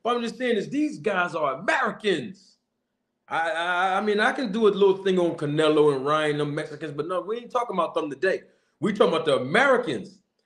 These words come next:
that can become superstars in this business. They're Americans. And Devin Haney is an American,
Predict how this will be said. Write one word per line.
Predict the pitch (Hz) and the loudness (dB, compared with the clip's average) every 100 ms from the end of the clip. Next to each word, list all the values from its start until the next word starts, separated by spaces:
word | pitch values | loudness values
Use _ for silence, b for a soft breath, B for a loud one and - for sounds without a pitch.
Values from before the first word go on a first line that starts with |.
| _ - | _ 0
that | 175 | 2
can | 170 | 2
become | 147 151 180 | -2 0 0
superstars | 143 - 277 180 196 180 175 | 0 -4 -2 0 4 4 4
in | 185 | 0
this | 202 | 0
business. | 196 311 190 104 - _ _ _ _ _ _ _ _ _ _ _ _ _ _ _ | 0 -2 -2 -8 -12 _ _ _ _ _ _ _ _ _ _ _ _ _ _ _
They're | 139 269 285 | 4 6 4
Americans. | 311 359 349 - 147 98 - _ - | 2 -2 -2 0 -2 -2 -12 _ 2
And | 190 185 | 2 4
Devin | 233 254 233 | 4 2 2
Haney | 220 240 226 | 0 0 0
is | 190 | 0
an | 185 | 0
American, | 170 190 180 180 175 - | 2 2 2 2 -4 -6